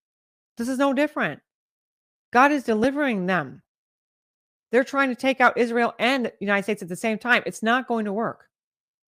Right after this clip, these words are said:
God is bringing up these nations stronger. You may not see it right now, but he will. "So look to me, call upon me, and I will answer thee and free you, free your land," saith the Lord. Remember, it was impossible to bring Benjamin Netanyahu back. They stole that election, got him out.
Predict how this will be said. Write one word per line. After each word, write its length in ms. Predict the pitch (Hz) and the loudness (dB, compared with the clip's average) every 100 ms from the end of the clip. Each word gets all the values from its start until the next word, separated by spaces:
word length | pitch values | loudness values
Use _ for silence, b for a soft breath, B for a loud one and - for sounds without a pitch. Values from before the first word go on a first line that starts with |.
| _ _ | _ _
God 160 | - 247 | -2 0
is 140 | 226 | 0
bringing 320 | - 214 208 | 0 0 0
up 120 | 202 202 | -2 -4
these 160 | 196 | -6
nations 320 | 185 185 165 | -4 -6 -8
stronger. 480 | 151 180 175 135 131 _ _ _ _ _ _ _ _ _ _ | -8 -4 -4 -4 -10 _ _ _ _ _ _ _ _ _ _
You 100 | 170 | -2
may 140 | 185 254 | 2 4
not 160 | 285 | 2
see 160 | 277 277 | 0 -2
it 60 | |
right 140 | 190 165 | 0 0
now, 200 | 156 156 | -2 -4
but 160 | 151 | -4
he 120 | 151 185 | -4 -2
will. 360 | 190 151 - _ _ _ _ _ _ _ | 0 -2 -6 _ _ _ _ _ _ _
"So 140 | - | 2
look 160 | 208 240 | 4 4
to 100 | 269 | 2
me, 200 | 247 247 | 2 2
call 220 | - 226 | 6 6
upon 260 | 226 226 208 | 6 2 2
me, 100 | 208 | 0
and 80 | |
I 60 | 196 | 2
will 100 | 185 | 0
answer 320 | 185 190 202 | -2 -4 -4
thee 220 | 175 185 | -2 -2
and 140 | 160 151 | -4 -10
free 260 | - 190 | -4 -2
you, 200 | 180 180 180 _ _ _ _ | 0 -2 -4 _ _ _ _
free 180 | - 214 | 2 4
your 120 | 185 | 4
land," 300 | 175 175 170 | 2 -2 -2
saith 140 | 175 | -6
the 80 | 170 | -2
Lord. 180 | 180 160 | -2 -2
Remember, 480 | 180 277 220 147 b b b | 0 2 0 -4 b b b
it 80 | 233 | 4
was 180 | 285 247 | 4 2
impossible 520 | 220 233 233 233 190 | 2 4 4 4 -4
to 60 | |
bring 280 | 165 196 185 | -2 0 0
Benjamin 420 | 175 180 165 170 | 0 -2 -2 -4
Netanyahu 540 | 170 165 160 214 254 147 | -4 -4 2 2 2 -2
back. 280 | 139 - - _ _ _ _ _ _ _ _ _ _ _ - | -4 -6 -12 _ _ _ _ _ _ _ _ _ _ _ -4
They 80 | |
stole 240 | 190 220 202 | 0 4 4
that 180 | 214 247 | 4 4
election, 460 | 160 160 - 214 | 2 -2 -4 0
got 200 | 190 202 | 4 4
him 160 | 180 165 | 4 0
out. 340 | 220 170 - | 2 0 -4